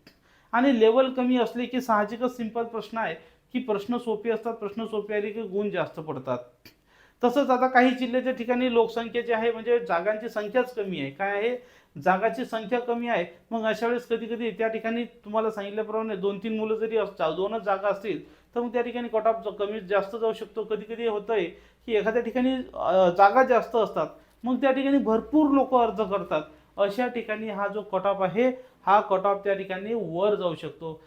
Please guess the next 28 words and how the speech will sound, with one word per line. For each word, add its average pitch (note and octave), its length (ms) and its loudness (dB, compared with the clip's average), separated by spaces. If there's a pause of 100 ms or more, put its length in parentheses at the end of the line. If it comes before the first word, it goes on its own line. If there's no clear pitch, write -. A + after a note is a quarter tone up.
(220)
तर A#3+ 100 2
अशा G#3+ 220 2
पद्धतीनं G#3 600 -4 (480)
आपण F#3+ 360 2 (440)
गट A3 140 4 (140)
क B3+ 40 2
आणि G#3 340 -2
गट F#3+ 220 -4
ड G3+ 120 -4
चा G#3 200 0
जो G#3+ 120 -4
कट G3 200 0
ऑफ G3 140 0
आहे G3 120 -2
तो A3 60 -8
साधारणतः F#3+ 680 -2 (380)
एक A#3 200 -2
अंदाजित G#3+ 400 2 (100)
कट A3 140 2
ऑफ F#3 220 2
आपण F#3+ 340 0 (380)
सोबत G3 360 0
सोबत G3+ 280 -4
या G3 80 0
ठिकाणी F3+ 300 0
काय B3+ 180 6
पाहणार D#3+ 420 -2
आहे. C#3+ 160 2